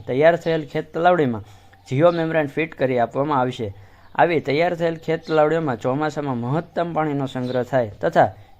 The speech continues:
જીઓ મેમ્બ્રેનને નુકસાની ન થાય એ કાળજીપૂર્વક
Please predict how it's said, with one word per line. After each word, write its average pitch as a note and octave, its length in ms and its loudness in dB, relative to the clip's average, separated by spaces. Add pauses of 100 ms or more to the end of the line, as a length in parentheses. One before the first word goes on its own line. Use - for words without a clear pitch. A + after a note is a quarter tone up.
(100)
જીઓ C#3 240 4
મેમ્બ્રેનને E3+ 440 0
નુકસાની C#3 480 -2
ન C3+ 100 0 (120)
થાય A#2+ 280 0 (220)
એ D#3 40 6 (360)
કાળજીપૂર્વક D#3+ 840 2